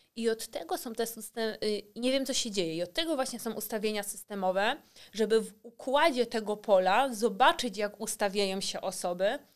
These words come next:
i terapeuta w odpowiednich ruchach ustawia tak, żeby to był zdrowy system.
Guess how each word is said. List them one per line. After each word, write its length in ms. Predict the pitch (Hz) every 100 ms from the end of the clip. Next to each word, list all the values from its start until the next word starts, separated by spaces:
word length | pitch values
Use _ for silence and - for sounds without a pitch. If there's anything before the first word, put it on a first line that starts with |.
| - - _ -
i 60 |
terapeuta 1080 | 226 226 214 214 214 294 233 208 208 220 302 - _ _
w 160 | 190 -
odpowiednich 960 | 247 - 247 214 254 302 285 262 220
ruchach 720 | 247 233 180 - 196 311 - - _ _ _ _ _ _
ustawia 640 | 262 254 - 269 311 269
tak, 420 | 240 233 294 254 220
żeby 240 | 254 240
to 200 | - 269
był 200 | 240 240
zdrowy 520 | 214 208 208 208 185
system. 560 | 185 170 165 - 175